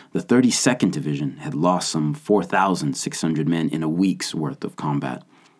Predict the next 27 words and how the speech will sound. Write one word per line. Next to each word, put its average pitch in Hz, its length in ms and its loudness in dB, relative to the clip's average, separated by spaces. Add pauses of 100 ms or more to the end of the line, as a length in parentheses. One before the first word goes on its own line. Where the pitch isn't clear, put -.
(680)
In 71 140 -12
the 69 80 -12
period 95 440 4
of 78 120 -4
nearly 85 380 0
eight 110 180 2
weeks, 85 420 -4 (100)
from 73 240 -2
mid-July 92 640 2 (400)
to - 200 -4
September 127 420 2
tenth, 98 440 2
nineteen 80 380 -2
eighteen, 87 440 2 (520)
the - 80 -6
twenty-eighth 120 560 4
Division 73 480 -2
bled 82 240 0
out 82 220 0
some - 280 -2
eight 92 260 0
thousand 85 800 -2
eight 85 200 0
hundred 73 500 -2
casualties. 78 720 -6 (840)
Of - 100 -6
course, 107 280 4